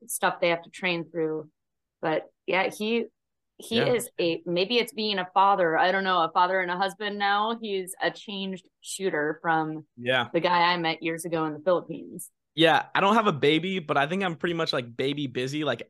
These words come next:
Speaker 2: if I had a baby, that's how busy I am. So I couldn't imagine having a
Speaker 1: <laughs>
Speaker 2: baby in the next
Speaker 1: Oh, you
Speaker 2: five
Speaker 1: just
Speaker 2: years.
Speaker 1: wait.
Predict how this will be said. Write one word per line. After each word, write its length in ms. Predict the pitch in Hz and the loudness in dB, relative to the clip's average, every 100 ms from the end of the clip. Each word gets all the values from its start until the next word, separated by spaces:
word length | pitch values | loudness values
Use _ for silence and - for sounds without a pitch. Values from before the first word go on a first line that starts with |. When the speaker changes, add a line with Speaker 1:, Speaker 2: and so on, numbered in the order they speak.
| _ | _
Speaker 2:
if 200 | 151 151 | -4 0
I 80 | 156 | 2
had 220 | 135 139 | 2 0
a 40 | 131 | 0
baby, 460 | 110 120 135 151 | -2 -2 -2 -2
that's 160 | 131 131 | -4 -4
how 100 | 139 | -6
busy 340 | 127 139 156 | -4 -4 -2
I 100 | 151 | -2
am. 300 | 151 156 160 | -2 -4 -6
So 200 | 143 147 | -6 -4
I 80 | 131 | -2
couldn't 180 | 127 170 | 0 -2
imagine 300 | 151 135 170 | 0 0 2
having 180 | 214 196 | 4 4
a 200 | 175 156 | 4 4
Speaker 1:
<laughs> 100 | 143 | 2
Speaker 2:
baby 340 | 135 135 131 - - | -2 -6 -8 -12 -6
in 140 | 160 | -2
the 60 | 156 | 0
next 240 | 139 - | -2 2
Speaker 1:
Oh, 60 | 170 | 4
you 60 | |
Speaker 2:
five 180 | 139 123 | 6 4
Speaker 1:
just 160 | 175 110 | 2 -2
Speaker 2:
years. 120 | 135 | -2
Speaker 1:
wait. 240 | 147 131 | 0 0